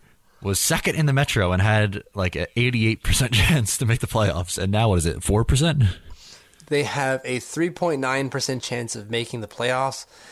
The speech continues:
Speaker 2: They
Speaker 1: Oh.
Speaker 2: have a four point five percent chance at winning the lottery draft,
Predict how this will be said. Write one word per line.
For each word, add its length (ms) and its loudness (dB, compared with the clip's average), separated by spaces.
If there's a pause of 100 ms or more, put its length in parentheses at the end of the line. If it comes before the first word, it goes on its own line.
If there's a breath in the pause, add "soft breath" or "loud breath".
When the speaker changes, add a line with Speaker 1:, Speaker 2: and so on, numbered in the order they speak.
(240 loud breath)
Speaker 2:
They 200 -2
Speaker 1:
Oh. 20 -2
Speaker 2:
have 260 -2
a 100 -2
four 440 -2
point 340 -2
five 420 -2
percent 320 -6
chance 640 -4
at 240 -8
winning 260 -6
the 100 -6
lottery 400 -6
draft, 560 -16